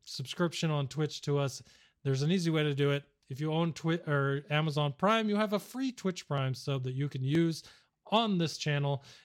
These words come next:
and we'd appreciate that, as well as patreon dot com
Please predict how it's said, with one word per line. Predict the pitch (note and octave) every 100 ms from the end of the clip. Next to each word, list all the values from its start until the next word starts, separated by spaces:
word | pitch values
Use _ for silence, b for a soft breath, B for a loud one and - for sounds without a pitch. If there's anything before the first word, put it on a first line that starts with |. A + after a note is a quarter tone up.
| -
and | C#3
we'd | C#3
appreciate | C3+ D3 B2+ C3+ A#2+
that, | C#3 C3 C3
as | D3 C3+
well | C3 D#3 D#3 C#3+
as | C3+ A#2+
patreon | - G3 - F3+ F3+ F3 F3 F3 b _
dot | D#3 F#3 D#3
com | D#3 D3 C#3+ C#3+